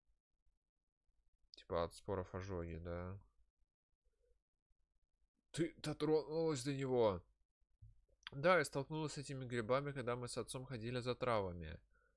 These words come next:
С тех пор она в-, так и выглядит. Вс-, лол. Нихера себе. Мы сразу промыли это место, но красные шрамы остались. Я задумывался, почему ты все время перевязываешь руки?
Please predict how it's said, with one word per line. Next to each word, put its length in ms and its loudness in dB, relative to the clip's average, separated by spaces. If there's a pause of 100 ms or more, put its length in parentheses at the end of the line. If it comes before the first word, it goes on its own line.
(100)
С 100 -16
тех 220 -2
пор 220 2
она 160 -2
в-, 120 -6 (320)
так 220 -6
и 40 -2
выглядит. 460 -6
Вс-, 200 -8
лол. 440 0 (920)
Нихера 360 -10
себе. 340 -14 (680)
Мы 180 -2
сразу 340 2
промыли 380 0
это 160 -2
место, 320 -2
но 140 -6
красные 540 0
шрамы 400 -2
остались. 720 -2 (1400)
Я 260 0
задумывался, 640 0
почему 340 -6
ты 120 -2
все 160 -2
время 240 0
перевязываешь 720 0
руки? 420 -4